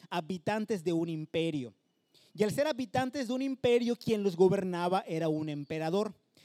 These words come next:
Pero este emperador se asumía como una autoridad divina.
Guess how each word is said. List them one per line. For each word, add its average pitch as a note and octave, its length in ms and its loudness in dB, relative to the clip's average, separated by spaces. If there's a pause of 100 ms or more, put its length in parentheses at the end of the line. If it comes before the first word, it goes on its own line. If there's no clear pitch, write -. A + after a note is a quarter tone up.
(200)
Pero G#3+ 180 0
este C4+ 180 -4
emperador B3+ 720 8 (320)
se - 220 2
asumía A#3 680 2 (120)
como A3+ 400 6 (100)
una A#3+ 220 0
autoridad F3+ 680 2 (140)
divina. F3+ 680 -2